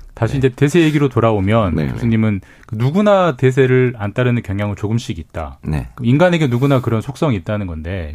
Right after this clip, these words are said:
Speaker 1: 그런 심리는 왜 생기는 겁니까?
Speaker 2: 어, 인간에게, 어, 자아라는 게 있죠.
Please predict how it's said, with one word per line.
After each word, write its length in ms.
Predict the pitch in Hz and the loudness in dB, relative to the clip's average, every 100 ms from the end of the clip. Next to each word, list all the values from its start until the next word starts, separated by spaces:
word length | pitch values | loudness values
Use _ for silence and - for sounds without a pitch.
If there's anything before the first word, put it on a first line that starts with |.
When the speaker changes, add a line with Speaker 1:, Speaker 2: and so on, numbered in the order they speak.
| - | -4
Speaker 1:
그런 440 | 139 170 170 170 | 0 0 0 -2
심리는 480 | 143 165 147 165 135 | -2 -2 -2 -2 -2
왜 260 | 92 120 120 | 0 2 0
생기는 360 | 98 85 80 | -4 -8 -10
겁니까? 400 | 73 71 - 104 - - _ | -12 -14 -14 -16 -16 -20 _
Speaker 2:
어, 320 | 95 95 90 - | -2 0 0 2
인간에게, 1600 | 127 139 180 196 180 170 160 151 143 135 120 98 92 131 95 69 - _ _ _ _ - | 4 6 4 4 2 2 4 6 6 4 2 0 2 2 2 -2 -8 _ _ _ _ -10
어, 80 | - - - - - - - - _ _ _ | -8 -8 -8 -10 -10 -12 -16 -20 _ _ _
자아라는 640 | - 76 85 123 131 104 76 | -6 -2 2 2 2 2 0
게 100 | - | -6
있죠. 320 | - - | -14 -16